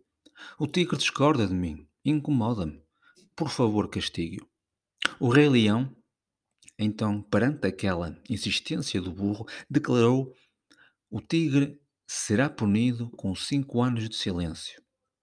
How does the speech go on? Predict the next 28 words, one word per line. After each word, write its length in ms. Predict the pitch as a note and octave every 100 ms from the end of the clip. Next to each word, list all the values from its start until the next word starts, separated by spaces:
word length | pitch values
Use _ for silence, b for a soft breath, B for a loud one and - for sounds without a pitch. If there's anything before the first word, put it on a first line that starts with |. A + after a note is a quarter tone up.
| _ _ B B
O 100 | C#3+
burro 300 | B2 D3 G#2
pulou 340 | - A2+ A#2 G#2
alegremente 720 | G#2+ A#2 G2 F#2+ G#2+ G#2+ F#2+
e 20 |
seguiu 340 | - G2 G#2+
o 40 | G#2+
seu 160 | G2+
caminho, 520 | - F2 G#2 G2+ E2+ - b _
contente 640 | - G2+ - A#2 A2 - -
e 120 | - G#2+
repetindo: 560 | G2+ - - D#2+ D2+ - _ _ _ B B _
"A 120 | G2+
relva 640 | E2+ G2 A2 A#2 A2 A2+ C3+
é 160 | G#2+ G2+
azul, 440 | G2 F2+ A2 F#2+ - _ _ _ _ _
a 100 | -
relva 720 | F2 D#2+ F2+ F#2+ F#2+ F2+ F2+ -
é 180 | G2+ F2+
azul." 460 | E2 F#2+ F2 - - _ B B B B B B B B _
Ora, 140 | C#3 C#3
o 60 |
tigre 320 | - D3+ C#3+
aceitou 340 | A#2+ A#2+ A#2 A#2+
a 40 |
sua 140 | G#2+ A#2+
punição, 520 | B2 A#2+ A2 B2+ B2+
mas 480 | A#2 A2+ A2 -